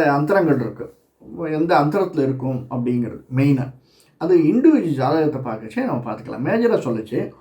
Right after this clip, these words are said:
So, சனி திசையில் இருப்பவர்களுக்கு especially புனர்பூச நட்சத்திரக்காரர்களுக்கு. மற்றவர்களுக்கு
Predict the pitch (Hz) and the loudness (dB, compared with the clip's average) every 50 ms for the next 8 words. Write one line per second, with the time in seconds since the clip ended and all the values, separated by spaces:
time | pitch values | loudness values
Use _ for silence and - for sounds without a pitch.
0 | - _ _ _ _ _ _ - - _ - - - 226 226 - - 175 214 262 | -20 _ _ _ _ _ _ -20 -20 _ -14 -6 -4 -4 -2 0 0 2 2 4
1 | 294 285 254 - - 202 180 165 160 165 160 165 165 151 127 117 113 - - 131 | 4 4 2 4 4 2 2 4 2 0 -2 0 -2 0 0 0 -2 -4 -6 -8
2 | - - - _ _ _ _ _ - - _ _ - 156 165 - - - 233 233 | -8 -8 -14 _ _ _ _ _ -20 -20 _ _ -2 0 0 0 0 4 4 4
3 | 226 - 247 269 294 320 311 - - _ _ _ - 180 190 190 - 196 180 165 | 6 6 4 6 6 4 4 2 -4 _ _ _ -8 -8 -8 -6 -6 -6 -6 -4
4 | 165 151 147 139 143 131 131 120 120 127 127 117 107 104 104 104 - - - 139 | -4 -6 -4 -4 -6 -6 -6 -8 -10 -10 -10 -8 -8 -8 -8 -10 -10 -8 -6 -6
5 | 139 143 - 147 147 - - - - 165 165 151 170 156 151 147 - 277 | -6 -6 -4 -2 0 0 0 2 2 2 4 4 4 2 0 0 0 0